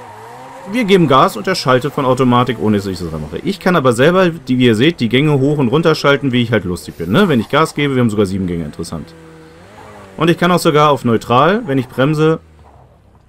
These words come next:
neutral und scha-, äh, rückwärts. Ne? Das ist ganz normal. So, jetzt kommt aber der Gag schlechthin. Ich fahr mal kurz zur Seite, dass der N P C nicht in uns reinkappt. Jetzt kommt etwas, wo ich mir denke, ich weiß, ich, ich muss das so hinaushöhnen, aber diese, dieses,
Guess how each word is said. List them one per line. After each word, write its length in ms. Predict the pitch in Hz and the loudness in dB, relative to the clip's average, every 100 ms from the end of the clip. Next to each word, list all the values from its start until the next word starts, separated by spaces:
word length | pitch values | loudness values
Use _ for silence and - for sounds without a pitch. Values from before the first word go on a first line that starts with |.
| - - | -20 -12
neutral 580 | 98 107 - 151 190 208 _ _ _ | -2 0 2 2 2 0 _ _ _
und 180 | 135 127 | -6 -4
scha-, 200 | 123 117 | -2 0
äh, 80 | 117 | 0
rückwärts. 600 | 98 - - - - - _ - | 0 -2 -6 -18 -18 -20 _ -2
Ne? 220 | 165 247 _ _ _ _ | 0 0 _ _ _ _
Das 140 | 131 123 | -4 -4
ist 120 | 117 | -4
ganz 180 | 98 110 | -4 -4
normal. 300 | 85 73 - _ | -6 -8 -20 _
So, 200 | - 101 | -2 0
jetzt 280 | 82 175 - | 2 0 0
kommt 200 | 202 196 | -4 -2
aber 180 | 139 143 | 0 0
der 140 | 135 113 | 0 0
Gag 280 | 165 170 | -2 -2
schlechthin. 380 | - 131 - 101 | -4 -6 -4 -6
Ich 80 | 85 | -4
fahr 80 | 165 | -4
mal 80 | 156 | -2
kurz 160 | 151 | -2
zur 80 | 120 | 0
Seite, 180 | 147 143 | 2 2
dass 120 | 117 | 0
der 120 | 120 | -2
N 100 | 113 | -2
P 100 | 117 | -4
C 140 | - 139 | -2 -2
nicht 120 | 120 | 0
in 60 | |
uns 140 | 107 92 | -2 -2
reinkappt. 380 | 120 120 131 - - - - - - 170 147 135 - - - - - - | -2 -2 -8 -10 -20 -20 -20 -20 -20 -20 -20 -20 -20 -20 -20 -20 -20 -6
Jetzt 200 | 180 202 | -2 2
kommt 180 | 240 240 | 0 0
etwas, 400 | 190 214 208 156 | -2 0 0 -4
wo 280 | 180 185 196 | -16 -14 -8
ich 180 | 190 - | -6 -4
mir 160 | 208 | -4
denke, 540 | 190 - 262 220 240 226 | 0 2 2 2 2 2
ich 200 | 185 - | 0 0
weiß, 220 | 190 185 | 0 0
ich, 260 | 175 - 160 | -2 -4 -4
ich 160 | 175 | 0
muss 160 | 175 247 | 2 4
das 120 | 233 | 2
so 160 | 220 196 | 4 4
hinaushöhnen, 540 | 202 214 - 151 143 | 4 2 2 0 0
aber 200 | 135 151 | 0 0
diese, 380 | - 151 147 165 | 0 -6 -2 -2
dieses, 560 | - 143 143 131 - | -2 -8 -6 -6 -8